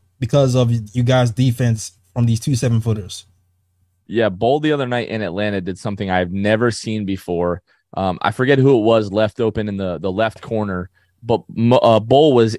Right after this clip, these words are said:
Speaker 2: inside the paint near the left block, and the ball got swung to the left corner, and it looked like a wide open three. A kid behind me even goes, "Oh man, the Hawks have an, a wide open three."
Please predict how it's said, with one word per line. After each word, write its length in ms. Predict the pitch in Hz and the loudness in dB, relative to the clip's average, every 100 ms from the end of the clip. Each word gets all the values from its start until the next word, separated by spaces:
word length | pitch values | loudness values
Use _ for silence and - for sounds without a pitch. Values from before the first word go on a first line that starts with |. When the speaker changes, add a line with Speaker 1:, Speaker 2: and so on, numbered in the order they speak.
| - | 0
Speaker 2:
inside 440 | 147 147 147 143 | 0 2 0 0
the 80 | 120 | -2
paint 440 | - 135 117 - | -2 -4 -4 -4
near 160 | 104 107 | -2 -2
the 100 | 98 | 0
left 260 | 104 107 | -2 -2
block, 420 | - 104 98 90 - | -4 -2 -2 -6 -12
and 100 | 98 | -12
the 60 | 98 | -6
ball 220 | 87 117 | 0 0
got 200 | 123 - | 0 -4
swung 360 | - 123 117 123 | -8 -6 -4 -6
to 100 | - | -4
the 80 | 117 | -2
left 260 | 110 107 | 0 -2
corner, 300 | - 120 107 | -6 -6 -4
and 120 | 95 92 | -6 -6
it 80 | |
looked 160 | 104 110 | -8 -6
like 140 | 110 | -4
a 80 | 101 | -2
wide 260 | 98 101 101 | -2 0 -2
open 240 | 90 95 | -4 -8
three. 380 | 90 95 87 82 _ _ _ _ _ | -6 -4 -2 -4 _ _ _ _ _
A 100 | - | -6
kid 220 | 117 180 156 | 0 0 2
behind 340 | 135 143 151 | 2 2 2
me 80 | 123 | -2
even 220 | 117 120 | -2 0
goes, 200 | 113 110 - | 0 0 0
"Oh 140 | 151 | -2
man, 260 | 131 135 95 | -2 -4 -6
the 100 | 90 | -4
Hawks 280 | 120 120 | -4 -2
have 160 | 131 117 | -4 -4
an, 100 | 113 - | -6 -6
a 80 | 104 | -4
wide 240 | 110 113 | -2 -2
open 240 | 113 104 101 | -2 -6 -8
three." 320 | 120 107 | -4 -4